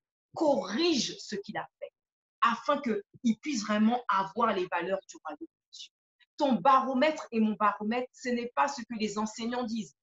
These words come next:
Notre baromètre, c'est la parole de Dieu. On doit se baser sur la parole. Que dit la parole ? On doit amener l'enfant à réaliser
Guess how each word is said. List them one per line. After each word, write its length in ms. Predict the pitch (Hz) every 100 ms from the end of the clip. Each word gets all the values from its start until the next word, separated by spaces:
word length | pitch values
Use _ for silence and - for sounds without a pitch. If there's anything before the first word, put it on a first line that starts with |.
| _
Notre 260 | 214 214 214
baromètre, 540 | - 202 208 214 233 -
c'est 80 | 170
la 180 | 151 - -
parole 460 | 233 208 220 233
de 120 | 165 -
Dieu. 300 | - - 214 _ _ _ _ _ _ -
On 140 | 254
doit 160 | 247 277
se 160 | 240
baser 200 | 202 196
sur 140 | 226 170
la 140 | 165 -
parole. 240 | 151 - _ _ _
Que 200 | 339 311
dit 120 | 190
la 140 | 214 180
parole ? 320 | 170 - - _ _ _ _ _ _ _ _ _ _ _ _ _
On 180 | 294 277
doit 320 | 233 277 330 -
amener 260 | 233 233 277
l'enfant 480 | 226 220 - 294 -
à 240 | 208 190 -
réaliser 720 | - 339 311 254 226 180 226